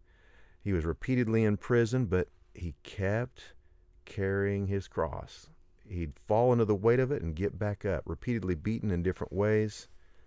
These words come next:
He never cried uncle. Repeatedly at death's door, repeatedly shipwrecked, pelted with stones,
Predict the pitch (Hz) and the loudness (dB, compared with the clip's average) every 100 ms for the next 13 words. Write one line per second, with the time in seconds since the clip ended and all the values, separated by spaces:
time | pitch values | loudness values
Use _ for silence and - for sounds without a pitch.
0 | - - - 78 73 73 73 78 76 - | -20 -20 -10 -6 -4 -4 -4 -4 -6 -8
1 | - 69 71 69 71 65 - - 85 95 | -6 -4 -2 -2 -4 -6 -14 -6 -4 -2
2 | - 65 - - 92 - 120 110 110 - | -4 -8 -8 -4 -2 0 0 2 2 2
3 | 98 107 - - 123 123 87 65 69 - | 2 2 0 0 2 2 0 -2 -6 -2
4 | 123 104 104 - 143 - 87 76 - - | -2 0 0 0 0 0 2 2 0 2
5 | 123 123 110 110 - 123 127 104 69 | 2 4 2 2 2 2 4 2 0